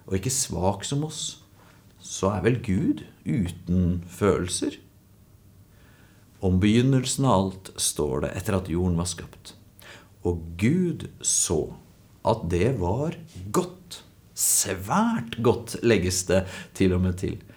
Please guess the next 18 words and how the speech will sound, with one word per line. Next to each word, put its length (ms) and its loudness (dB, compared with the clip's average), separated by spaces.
Jeg 160 10
husker 560 6
at, 240 6
eh, 160 8
på 80 2
min 400 6
første 560 2
bil 400 6
så 160 0
skulle 240 2
jeg 160 6
lære 240 6
meg 160 6
å 80 4
skifte 480 2
olje 480 6
selv, 400 4
for 240 -2